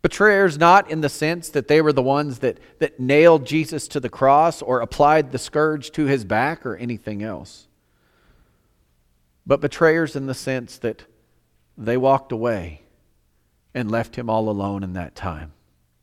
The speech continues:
But he gave them forgiveness, just as he forgives us so that we can unlock the doors in our lives and we can go on. He forgives us so that we can move forward in faith by following him.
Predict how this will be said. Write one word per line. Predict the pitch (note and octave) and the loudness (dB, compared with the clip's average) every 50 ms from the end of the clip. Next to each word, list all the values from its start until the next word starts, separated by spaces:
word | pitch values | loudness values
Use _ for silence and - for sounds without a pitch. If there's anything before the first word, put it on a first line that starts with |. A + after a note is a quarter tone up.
| _ _ _ _ _ _ _ _ _ _ _ _ _ _ _ _ _ _ _ _ _ _ _ _ _ _ _ _ _ _ _ _ _ _ _ _ _ _ _ - | _ _ _ _ _ _ _ _ _ _ _ _ _ _ _ _ _ _ _ _ _ _ _ _ _ _ _ _ _ _ _ _ _ _ _ _ _ _ _ -8
But | B2+ | -6
he | B2+ C3 | -4 -2
gave | B2+ C#3+ C#3+ D3 C3+ | 0 0 0 0 -2
them | C3+ C3+ B2 | -4 -10 -10
forgiveness, | - - C3+ A#2 C3 C3 A2+ G2 - - E2 - _ _ _ _ _ _ _ _ _ _ _ _ _ _ _ _ _ _ _ _ _ _ _ - | -10 -10 -8 -6 -6 -6 -6 -8 -14 -20 -20 -20 _ _ _ _ _ _ _ _ _ _ _ _ _ _ _ _ _ _ _ _ _ _ _ 0
just | - E3+ F#3+ - - G3 | 2 2 2 2 0 -6
as | F3 - | -6 -6
he | - F#3 F3 | -6 -6 -4
forgives | - F3+ D#3+ B2+ D3+ E3 C#3 A#2 A#2 | -4 -4 -2 0 0 0 0 0 0
us | C3+ C3+ C#3+ B2 - - | 2 2 2 0 -4 -6
so | - C#3+ | -4 -4
that | B2 A#2 G#2+ | -4 -2 -2
we | C3 E3 | -2 -2
can | D#3+ - E3+ D#3 | -2 -2 -4 -4
unlock | C#3 C3+ B2+ B2 B2+ C#3 D3 - - - | -2 -2 -2 0 -2 -2 -2 -6 -8 -10
the | - A#2 | -8 -4
doors | G2+ A#2+ B2 D3 D#3 D3+ C#3 C3+ | -2 0 0 0 0 -2 -4 -6
in | B2+ | -6
our | A2 G2+ G2 | -6 -4 -4
lives | F#2+ G2 F#2+ G#2 B2+ D3 F#3 F3 - _ _ _ _ _ _ _ _ _ _ _ _ _ _ _ _ _ _ _ _ _ _ _ - | -4 -4 -4 -6 -8 -10 -12 -14 -18 _ _ _ _ _ _ _ _ _ _ _ _ _ _ _ _ _ _ _ _ _ _ _ -10
and | B2+ A#2+ A#2 | -10 -6 -4
we | A2+ B2 | -4 -4
can | - - C#3 B2 | -4 -6 -8 -6
go | A2+ A#2+ A#2+ A#2+ G#2+ | -4 -2 -2 -2 -4
on. | E2+ F2 D#2+ D#2+ E2 F2 - _ _ _ _ _ _ _ _ _ _ _ _ _ _ _ _ _ _ _ _ _ _ _ - | -6 -8 -10 -12 -14 -18 -20 _ _ _ _ _ _ _ _ _ _ _ _ _ _ _ _ _ _ _ _ _ _ _ -2
He | E3+ | -2
forgives | E3+ - F3 D#3 C3 F3+ G3+ F#3+ E3+ F3+ | 0 0 2 4 8 8 8 6 6 2
us | G#3 G3 F#3 - | -2 -2 -2 0
so | - F3 | -2 0
that | D3+ D3+ | 0 0
we | C3 C#3+ E3 F3 | 0 -2 -2 -2
can | - - E3 D#3 | -2 -4 -2 0
move | D3+ D3 B2 | 0 0 0
forward | - - E3+ F3+ G3 G3 G3 G3 F#3 F3 - | 0 2 4 4 4 4 4 4 2 2 0
in | - A#2 A#2 G#2+ | -4 -8 -8 -8
faith | - - D3 C#3+ D3+ E3 F3+ E3 - _ - | -6 -4 -2 -2 -2 -2 -6 -8 -12 _ -8
by | - F#2+ G2 | -6 -6 -6
following | - - - A2+ A#2+ C#3 C#3 B2+ B2+ A#2 G#2+ | -6 -4 -2 0 2 2 0 0 -2 -4 -6
him. | G2+ G2+ B2+ C3+ C3+ D#3+ D#3 D3 | -6 -6 -6 -6 -8 -10 -14 -18